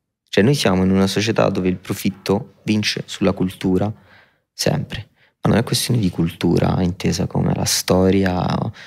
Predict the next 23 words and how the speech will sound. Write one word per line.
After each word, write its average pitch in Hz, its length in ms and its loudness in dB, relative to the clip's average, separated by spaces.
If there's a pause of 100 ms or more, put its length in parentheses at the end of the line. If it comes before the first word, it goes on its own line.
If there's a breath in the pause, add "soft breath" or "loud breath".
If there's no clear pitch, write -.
(300 loud breath)
o 90 580 2 (160)
la - 100 0
cultura - 420 0
generale, 90 520 2
parlo - 240 -2
proprio 117 260 0
di 104 80 -2
sensibilità. 104 1120 -2 (960 soft breath)
Che - 200 0
cosa 151 300 2
diamo 104 300 2
alle 101 140 4
persone 110 580 0
se 104 160 0
non 101 180 4
sviluppiamo 101 960 0
la 107 120 0
loro 104 200 4
empatia? 92 720 -2 (960)
Eh, - 180 -4
gli 117 180 0
diamo 185 560 4
solitudine 120 760 -2